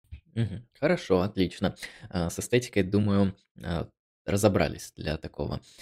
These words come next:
а, обозначения данной топики. А вот если брать аристотелевскую этику, вот, э, я полагаю, ну, в принципе, мы знаем там о неоаристотелийском повороте там и в двадцатом веке, да, там Элизабет Энском, Элиздер Макентайр и многие другие авторы.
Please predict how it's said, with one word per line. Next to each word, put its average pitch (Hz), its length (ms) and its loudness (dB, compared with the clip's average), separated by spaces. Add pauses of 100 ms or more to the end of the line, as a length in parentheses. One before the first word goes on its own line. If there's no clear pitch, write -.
(200)
а, 87 160 -6
обозначения 117 580 4
данной 127 300 4
топики. 110 460 4 (220)
А 92 60 0
вот - 120 4
если 175 180 6
брать 139 340 6 (100)
аристотелевскую 92 960 2 (380)
этику, - 500 4
вот, - 180 -18 (120)
э, 82 260 -2 (540)
я 101 280 6
полагаю, 117 840 8 (360)
ну, 160 120 4
в - 40 -10
принципе, 101 280 2
мы 107 100 6
знаем 95 260 6
там 76 240 -2
о 85 200 4
неоаристотелийском 87 760 2
повороте 87 440 4
там 76 180 -6
и 80 40 -4
в - 20 -8
двадцатом 131 440 4
веке, 110 280 2
да, 80 160 -2
там 82 160 -2
Элизабет 80 360 -4
Энском, 104 380 0
Элиздер 80 280 2
Макентайр 101 440 4
и 92 40 4
многие 85 260 0
другие 139 280 4
авторы. 101 360 4